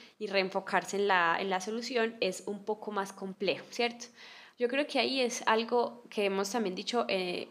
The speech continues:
con, que va acompañado con todas las estrategias para lo que sea que hemos hablado aquí,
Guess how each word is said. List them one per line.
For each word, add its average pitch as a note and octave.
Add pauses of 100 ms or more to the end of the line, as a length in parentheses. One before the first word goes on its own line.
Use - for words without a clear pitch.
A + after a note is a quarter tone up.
con, G3 (320)
que -
va F#3
acompañado G3
con G3
todas G3
las F#3+
estrategias G3
para F#3+
lo F3
que F#3
sea F#3
que -
hemos A#3
hablado G#3
aquí, A#3